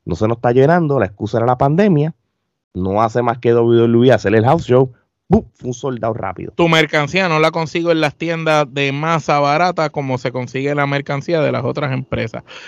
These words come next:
Speaker 2: Eh, eh, es triste, pero es la realidad. Es como el comerciante pequeño no puede competir con las mega empresas.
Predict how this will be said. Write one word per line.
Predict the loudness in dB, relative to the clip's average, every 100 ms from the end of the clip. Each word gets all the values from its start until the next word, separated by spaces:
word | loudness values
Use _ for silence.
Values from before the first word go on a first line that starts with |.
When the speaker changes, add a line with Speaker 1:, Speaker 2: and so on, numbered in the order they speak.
| -20 0
Speaker 2:
Eh, | 2 2 0 -4
eh, | -2 0
es | -2 -2
triste, | -2 -2 0 -2
pero | 0 -4 -2
es | -2 -2
la | -2
realidad. | -2 -4 -4 0 0 2
Es | -2 0
como | 2 2
el | 0
comerciante | 0 0 0 -2 -4 -4 -6
pequeño | -6 -4 -6 -4 -4 -6 -10 _ _ _ _
no | 0 2 4
puede | 2 2
competir | 2 -2 2 0 0 -10
con | -4 -2 0
las | -2
mega | -4 -6 -4 -4 -4
empresas. | -6 -2 0 0 -2 -12